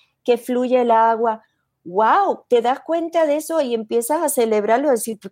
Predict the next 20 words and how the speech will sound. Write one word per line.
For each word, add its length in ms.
"Qué 120
maravilla 580
de 180
cuerpo". 720
Y 240
tu 180
cuerpo 440
está, 500
eh, 260
escuchando 920
las 280
células, 520
o 20
sea, 240
es, 220
es 180
una 420
red 600
de 560
inteligencia 1080